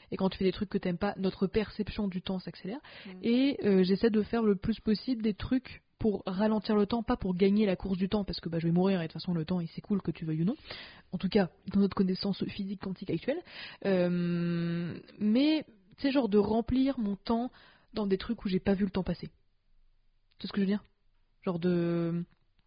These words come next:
Speaker 1: remplir mes journées d'activités qui ont
Speaker 2: Alors,
Speaker 1: fait
Speaker 2: ouais,
Speaker 1: que j'ai pas vu
Speaker 2: ok,
Speaker 1: le temps passer. Tu vois ce que je veux
Speaker 2: mais,
Speaker 1: dire ?
Speaker 2: euh, le, le petit truc, le petit twist de ce que je peux te raconter, je peux te donner, euh, c'est que t'as confondu, en fait, à inverser les deux. Que,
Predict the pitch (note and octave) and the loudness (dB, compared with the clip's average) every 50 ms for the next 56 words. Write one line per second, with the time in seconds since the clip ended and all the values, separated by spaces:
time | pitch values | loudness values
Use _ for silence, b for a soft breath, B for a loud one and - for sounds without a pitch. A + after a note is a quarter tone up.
0 | _ _ - - - G3 F#3+ A3 A3 - A#3+ B3 A#3 A3 G3+ G3 F3+ G3 F#3+ G3 | _ _ -14 -6 -2 2 2 4 4 4 4 4 4 4 4 4 4 4 6 6
1 | G3 G3+ B3 C#4+ - _ _ - F#3+ F#3 A3 G#3+ - - B3 A3+ A3 G3+ - A#3 | 6 4 2 0 -6 _ _ -4 2 2 2 2 2 0 0 0 0 0 0 -2
2 | C4 - _ B B B B B B - - A3+ G#3+ A3 A3 B3+ B3+ A3 G3+ F#3 | -2 -4 _ B B B B B B 2 6 10 12 12 12 12 12 12 10 10
3 | G3 - G#3 G3 G#3 A#3 A#3+ G#3 G#3 - G3 G3 - G3 F3+ G#3+ G#3 G#3 G#3+ A3+ | 8 6 4 4 6 6 6 6 8 4 4 4 2 4 8 10 10 12 12 12
4 | A#3 B3+ C#4+ C#4+ - - G#3 G3 F#3+ F#3 F#3 F#3+ G3+ G#3+ F3+ F#3+ G3 - - - | 12 10 8 4 2 0 2 4 4 4 4 2 2 4 4 4 4 2 0 -6
5 | G#3 - - - B3+ - G#3 - F#3 F3+ - - F3+ - - - A#3+ A3+ - - | -4 0 2 2 2 2 2 2 2 0 0 -4 -8 -6 0 0 0 0 0 -6
6 | - - - _ - F#3+ F#3 G3 F#3 F3+ - - F#3+ - - - F#3+ - - - | -12 -12 -10 _ -4 0 0 0 0 0 0 -2 -2 0 0 -4 -4 -4 -2 -6
7 | F#3 - F#3+ F#3 E3+ - F#3 - - - F#3 - F#3+ F3 E3+ F3+ F3+ A3 C4 - | -6 -2 -2 -4 -2 -4 -8 -8 -8 -8 -2 -2 -2 0 0 2 2 2 0 0
8 | B B B B B B B G#3 G3+ G3 F#3+ - - G#3 - G3 - F#3+ F3+ - | B B B B B B B 4 4 4 4 4 2 2 2 2 0 0 0 0
9 | G3 D#3+ - G3+ F#3+ G3 G#3 G3+ - F#3+ F#3+ - F3+ F3 F3 F3 E3+ - - F#3 | -2 -2 0 0 2 2 2 2 0 -2 -2 -2 0 0 0 -2 -2 -2 -2 -2
10 | F3+ F3 F3+ - _ _ _ B B B B B B - - G3+ G3 G3 F#3+ | -2 -2 -6 -10 _ _ _ B B B B B B 4 6 6 8 6 4